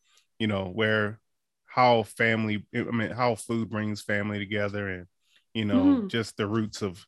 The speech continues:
Speaker 1: different foods. Um, that was pretty good. Um,
Speaker 2: Okay.
Speaker 1: so it's safe to say that, uh,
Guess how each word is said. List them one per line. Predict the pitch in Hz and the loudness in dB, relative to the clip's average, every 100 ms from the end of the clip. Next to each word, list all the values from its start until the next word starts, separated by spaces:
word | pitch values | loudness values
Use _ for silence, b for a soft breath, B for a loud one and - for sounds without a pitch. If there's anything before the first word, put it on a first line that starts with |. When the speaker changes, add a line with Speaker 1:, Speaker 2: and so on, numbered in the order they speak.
| - | -8
Speaker 1:
different | 107 101 85 | -8 -6 -12
foods. | - 101 101 98 - _ _ _ _ | -8 -6 -6 -8 -16 _ _ _ _
Um, | 98 95 95 | -4 -4 -2
that | |
was | 104 - | -2 -2
pretty | 107 95 | -6 -4
good. | 101 95 - b b b b _ _ | -4 -6 -12 b b b b _ _
Um, | - 151 143 139 139 131 | 4 8 8 8 4 -2
Speaker 2:
Okay. | - _ _ _ _ _ _ _ _ _ _ _ _ _ - | -14 _ _ _ _ _ _ _ _ _ _ _ _ _ -10
Speaker 1:
so | - 220 147 156 B B B B B _ _ _ _ _ _ _ _ _ - | 6 10 10 8 B B B B B _ _ _ _ _ _ _ _ _ -14
it's | - 123 | -10 -2
safe | 175 180 - | 2 2 2
to | 151 | -2
say | - 151 123 | 4 6 6
that, | 113 110 110 | 4 4 4
uh, | 110 107 104 | 4 2 2